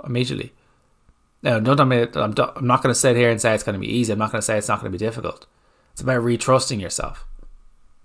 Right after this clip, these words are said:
But if you look at every diet that you've ever tried,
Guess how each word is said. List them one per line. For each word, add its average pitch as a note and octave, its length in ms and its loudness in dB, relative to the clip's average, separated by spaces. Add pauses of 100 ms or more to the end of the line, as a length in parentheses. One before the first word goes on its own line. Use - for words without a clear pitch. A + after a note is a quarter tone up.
(720)
But B2+ 80 -2
if A2+ 80 -4
you C3+ 80 6
look C#3 160 6
at C#3 80 6
every C3 300 4
diet B2+ 320 6
that A#2+ 80 -2
you've A2 180 2
ever G#2+ 180 2
tried, G2+ 500 0